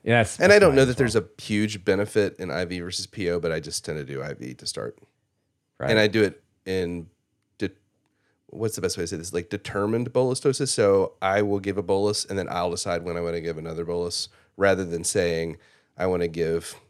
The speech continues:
Speaker 2: you know, twenty Q six for two days," or whatever.
Speaker 1: Like, you watch their urine output and see
Speaker 2: Yeah.
Speaker 1: where they're landing. Yeah. I, um,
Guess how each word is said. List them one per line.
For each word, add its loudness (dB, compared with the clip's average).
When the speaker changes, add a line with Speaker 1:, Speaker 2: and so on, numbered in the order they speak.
Speaker 2:
you -10
know, -10
twenty -6
Q -12
six -8
for -12
two -18
days," -10
or -16
whatever. -16
Speaker 1:
Like, 2
you 4
watch 0
their -2
urine -2
output -8
and -10
see -6
Speaker 2:
Yeah. -2
Speaker 1:
where -8
they're -10
landing. -10
Yeah. -8
I, 8
um, 4